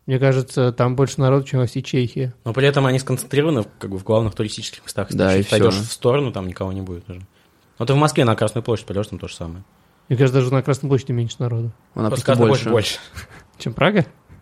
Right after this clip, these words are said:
Speaker 2: Возможно, чем вся Прага, да.
Speaker 3: Ну, нет. Разумно, что нет,
Speaker 2: Нет, по
Speaker 3: но
Speaker 2: значению, я имею в виду.
Speaker 3: А, ну, у нас такие, да, пошли уже Россия, Р-, Россия. Я не уверен, что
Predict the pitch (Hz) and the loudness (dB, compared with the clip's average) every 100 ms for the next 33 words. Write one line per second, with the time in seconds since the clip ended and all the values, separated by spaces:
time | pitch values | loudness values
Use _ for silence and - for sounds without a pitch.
0 | _ _ _ _ - - - - - 113 | _ _ _ _ -20 -20 -20 -20 -14 0
1 | 117 131 143 127 127 113 120 113 92 92 | 2 4 2 2 -2 -2 -4 -2 -4 -4
2 | 95 98 117 127 127 160 - - _ _ | -8 -2 2 4 4 2 0 -12 _ _
3 | 101 101 127 113 - 98 123 117 120 107 | 2 4 4 2 0 0 2 2 2 2
4 | - 127 95 87 90 90 92 101 - 101 | 2 0 -4 -8 -12 -16 -16 -18 -2 2
5 | 110 110 110 110 110 101 92 95 110 113 | 4 4 2 2 0 0 -4 -4 -2 0
6 | 110 127 120 98 92 98 - 92 98 117 | -2 -4 -2 -2 -2 -4 -4 -4 -2 -6
7 | - 107 - 98 - 104 107 104 95 95 | -6 -8 -6 -6 -2 0 0 -2 -2 -4
8 | - - - - - - 107 151 185 175 | -10 -20 -20 -20 -20 -8 0 2 2 2
9 | 165 156 156 156 123 104 - - 92 90 | 0 2 2 4 2 2 -4 -4 -4 -4
10 | 90 87 | -4 -8